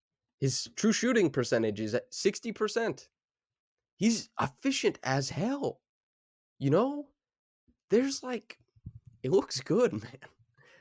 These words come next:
They had to be better. Like, and just full stop. If Jakob is here,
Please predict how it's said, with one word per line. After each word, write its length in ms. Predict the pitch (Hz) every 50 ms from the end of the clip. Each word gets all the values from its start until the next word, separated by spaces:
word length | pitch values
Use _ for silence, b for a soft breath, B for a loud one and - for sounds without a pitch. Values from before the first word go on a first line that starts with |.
| b b _
They 80 | - 131
had 140 | 151 185 196
to 60 | 226
be 140 | 202 214 180
better. 640 | - 135 110 123 156 185 185 160 131 113 - - _ _ _ _ _ _ _ _ -
Like, 220 | 123 139 139 - _ -
and 200 | 156 175 185 180
just 160 | 226 226 -
full 240 | - - 254 254 247
stop. 540 | - - - 120 123 160 208 240 247 - _ _ _ _ _ _ _ _ _ _ _ _ _ _ _ _
If 140 | - 160 131
Jakob 520 | 131 135 170 214 302 302 - - 220 151 131
is 140 | 120 -
here, 400 | - 117 110 107 107 110 143 240